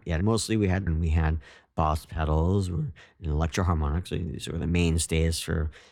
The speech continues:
many years, and we started seeing our D O D. I never know which, how to say that. Is it dod or D O D? We had a few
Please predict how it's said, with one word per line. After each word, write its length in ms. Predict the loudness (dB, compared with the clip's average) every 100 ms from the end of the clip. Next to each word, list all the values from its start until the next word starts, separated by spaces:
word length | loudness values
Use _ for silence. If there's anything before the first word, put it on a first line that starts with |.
| _
many 320 | 2 4 4 2
years, 680 | 4 4 4 4 2 2
and 280 | 0 0 -2
we 100 | -4
started 320 | -2 -2 -2
seeing 600 | -2 0 0 0 0 -4 -4
our 100 | -4
D 260 | -2 0
O 80 | 0
D. 320 | 0 0 2
I 60 | 0
never 260 | -2 -2 0
know 260 | 2 2
which, 260 | 2 -2 -6
how 160 | -16
to 100 | -14
say 200 | -8 -6 -6
that. 140 | -6
Is 100 | -10
it 140 | -10 -4
dod 360 | -2 -2 -4
or 160 | -8 -12 -6
D 160 | -2 -2
O 60 |
D? 260 | -2 -6 -8 -16 -20 -20 -20 -20 _ _ -10
We 240 | 0 2
had 160 | 4 2
a 40 |
few 800 | -2 2 6 8 8 6 4 2